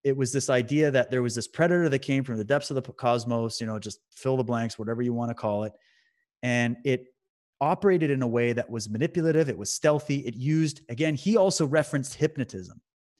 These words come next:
And he referenced the idea that they hypnotize their prey psychically and then actually siphon off energy. Okay?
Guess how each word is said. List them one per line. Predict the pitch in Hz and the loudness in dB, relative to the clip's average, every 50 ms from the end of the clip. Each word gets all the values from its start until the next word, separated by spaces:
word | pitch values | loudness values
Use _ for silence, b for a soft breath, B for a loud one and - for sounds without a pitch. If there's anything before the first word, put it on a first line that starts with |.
| b b b b b | b b b b b
And | 131 135 | -4 -2
he | 131 147 160 | 0 0 -2
referenced | 143 127 170 190 190 - 220 208 - - | 2 2 2 2 2 0 -2 -4 -2 -2
the | - 190 | 0 0
idea | 160 147 139 117 139 143 143 135 | 0 0 0 0 -2 -2 0 0
that | 123 127 110 - | -2 -2 -4 -2
they | 127 123 120 | -4 -4 -4
hypnotize | 120 - 185 - 220 220 - - - 151 151 156 147 135 | -4 -4 -6 -4 -4 -6 -6 -6 -4 -4 -2 -4 -4 -2
their | 135 139 123 | -2 -2 -2
prey | 110 - - - 165 175 160 120 107 101 98 110 - _ _ _ _ _ _ _ _ _ _ _ _ | -4 -8 -6 -4 -2 -2 -2 -2 -4 -6 -10 -14 -16 _ _ _ _ _ _ _ _ _ _ _ _
psychically | - - - - - 185 214 220 - - 131 - - 95 90 92 113 - _ _ _ _ _ _ _ _ _ _ _ _ _ _ _ _ 151 | -8 -6 -4 0 2 2 2 2 0 -4 -8 -8 -12 -16 -16 -16 -20 -20 _ _ _ _ _ _ _ _ _ _ _ _ _ _ _ _ 0
and | 156 160 156 | 2 2 4
then | 156 151 147 147 147 147 147 - _ _ _ _ _ _ _ _ | 4 4 4 2 0 -2 -4 -10 _ _ _ _ _ _ _ _
actually | 147 170 175 - - - - 175 165 160 | 2 2 2 0 -2 0 0 2 2 0
siphon | - - - - - 156 160 160 156 - 156 139 | -2 -2 -4 0 2 4 4 2 2 0 -2 0
off | 131 123 123 120 - - - | 2 0 0 -2 -2 -6 -6
energy. | 127 127 117 104 95 - 98 - _ _ _ _ _ _ _ _ _ _ _ _ _ _ _ _ | -4 -4 -4 -6 -6 -10 -14 -18 _ _ _ _ _ _ _ _ _ _ _ _ _ _ _ _
Okay? | 117 117 - 113 104 127 160 | -6 -2 -2 -2 -2 -2 -4